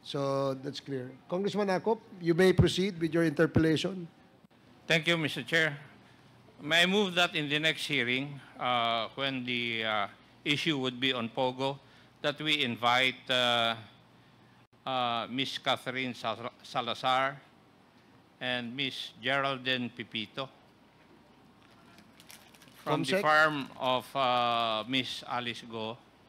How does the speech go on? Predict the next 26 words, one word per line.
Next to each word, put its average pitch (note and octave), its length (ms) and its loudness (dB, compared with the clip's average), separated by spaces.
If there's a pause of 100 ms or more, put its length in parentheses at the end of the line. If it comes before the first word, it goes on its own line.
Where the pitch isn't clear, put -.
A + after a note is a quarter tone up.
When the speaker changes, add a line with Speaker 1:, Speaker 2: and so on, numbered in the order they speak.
(1700)
Speaker 1:
Okay, C3+ 400 -4
Comsec, E3 460 -2
please F3+ 220 0
take D#3+ 280 -2
note E3 240 -2
of C#3+ 140 -4
the D3+ 80 0
names F#3 500 0
and C#3+ 180 -4
make D#3 200 -4
sure F#3+ 260 0
that D3 320 -4
the, D3+ 720 0 (540)
these E3 320 0
personalities E3+ 880 -2
will D#3 100 -2
be D3+ 140 -2
invited D#3 520 -2
in C#3+ 140 -4
our C#3+ 240 -2
next, D3+ 480 -4
uh, C3+ 480 -2 (320)
hearing D#3+ 460 0
on, D3 320 -2
uh, C#3+ 160 -2
POGOS. B2+ 720 -4